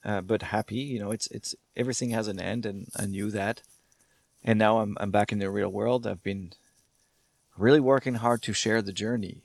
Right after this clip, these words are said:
Uh, I think a lot of people didn't think I, I would do it, and I want to show them that if you have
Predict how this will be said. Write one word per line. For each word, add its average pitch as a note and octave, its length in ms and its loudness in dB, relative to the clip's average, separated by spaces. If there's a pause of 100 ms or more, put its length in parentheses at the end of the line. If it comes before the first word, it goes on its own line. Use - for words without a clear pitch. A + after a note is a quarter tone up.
(100)
Uh, F#2 300 -6 (800)
I - 60 -2
think B2+ 180 0
a A#2 60 4
lot G2 180 4
of G#2 80 -2
people G2+ 500 -2 (120)
didn't G2 320 -8
think A2 280 -4
I, G2 200 -4
I F#2 100 -8
would F2+ 220 -6 (460)
do G2 280 -8
it, C3 300 0
and F#2 300 -8 (540)
I G#2 140 -4
want A2 200 0
to A2 60 -2
show G2+ 220 2
them G2 260 -2
that F#2 300 -4
if - 180 -12
you G2+ 60 0
have G2+ 220 2